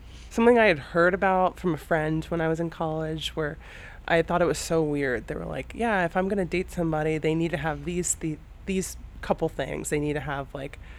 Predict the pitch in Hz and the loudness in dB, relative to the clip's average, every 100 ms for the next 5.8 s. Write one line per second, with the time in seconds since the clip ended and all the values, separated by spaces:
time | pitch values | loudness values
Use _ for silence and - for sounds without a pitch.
0 | - - - - 160 208 220 202 190 190 | -14 -8 -8 -4 4 4 4 2 2 4
1 | 180 - - 151 147 147 131 151 147 - | 4 2 -2 0 0 -2 -4 -4 -6 -6
2 | - 147 139 - - 160 - 160 190 180 | -2 0 0 -4 -4 -2 -2 -2 0 0
3 | - 165 147 143 139 143 139 143 143 143 | 0 0 0 -2 -4 -4 -2 0 -2 -4
4 | - 151 151 143 143 139 151 - 139 139 | -4 -2 0 -2 -6 -4 -4 -2 0 0
5 | 139 - 127 - - - - - | 0 -2 -10 -10 -10 -8 -8 -8